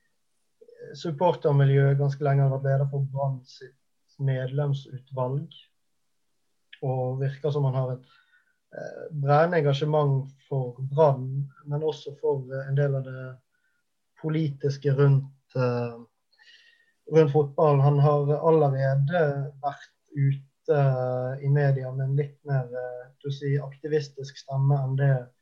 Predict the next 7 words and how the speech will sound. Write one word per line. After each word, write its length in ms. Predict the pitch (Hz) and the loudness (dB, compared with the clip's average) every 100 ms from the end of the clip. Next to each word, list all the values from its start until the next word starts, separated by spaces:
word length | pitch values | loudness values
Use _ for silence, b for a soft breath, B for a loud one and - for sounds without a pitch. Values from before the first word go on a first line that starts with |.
| _ _ _ 160 | _ _ _ 2
Roger 200 | 147 139 | 4 6
Lillebø 320 | 139 147 135 | 4 4 4
Hansen 500 | 139 135 - 156 139 | 2 0 0 0 0
noensinne 1500 | 131 127 127 131 - - - - _ _ _ - 135 127 131 | 0 -4 -8 -8 -12 -20 -20 -20 _ _ _ -4 -2 -2 -6
egentlig 380 | 131 131 139 131 | -6 -6 -4 -4
var. 180 | 123 135 | -6 -10
Så 480 | - 151 143 143 | -6 -2 0 -2